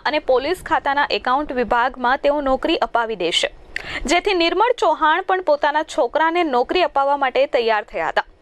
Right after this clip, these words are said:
અને તેના પુત્ર ધાર્મિક તેમજ ભત્રીજા અક્ષય અને અન્ય એક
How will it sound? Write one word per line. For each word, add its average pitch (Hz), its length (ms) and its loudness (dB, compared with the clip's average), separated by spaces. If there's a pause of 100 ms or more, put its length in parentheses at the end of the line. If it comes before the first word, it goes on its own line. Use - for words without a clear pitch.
(180)
અને 254 160 0
તેના 247 220 0
પુત્ર 254 360 0
ધાર્મિક 233 540 -2
તેમજ 262 360 -2
ભત્રીજા 269 560 -2
અક્ષય - 460 -2 (480)
અને 359 160 4
અન્ય 330 400 0
એક 453 120 0